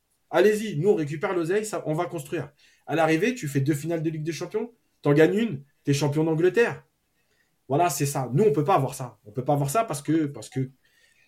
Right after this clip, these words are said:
désolé, je sais que ça fait chier plein de monde parce que j'ai pris des tirs là-dessus en me disant, euh, « T'es jaloux de ce que gagne Mbappé, j'en ai strictement rien à foutre. » Et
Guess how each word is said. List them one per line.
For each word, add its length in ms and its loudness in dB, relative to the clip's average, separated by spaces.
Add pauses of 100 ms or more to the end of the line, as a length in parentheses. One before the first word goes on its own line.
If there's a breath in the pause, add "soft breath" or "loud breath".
désolé, 540 6
je 140 0
sais 180 -4
que 80 -10
ça 140 -6
fait 160 -8
chier 240 0
plein 180 0
de 60 0
monde 160 -4
parce 100 -12
que 80 -8
j'ai 180 -6
pris 300 -2 (300 loud breath)
des 180 0
tirs 240 0
là-dessus 300 0
en 80 0
me 40 0
disant, 380 -4 (300 soft breath)
euh, « 120 -6
T'es 120 2
jaloux 280 4
de 60 -8
ce 60 -14
que 80 0
gagne 260 2
Mbappé, 380 0
j'en 160 -8
ai 40 -12
strictement 520 -4
rien 100 0
à 60 0
foutre. » 240 -8
Et 100 -12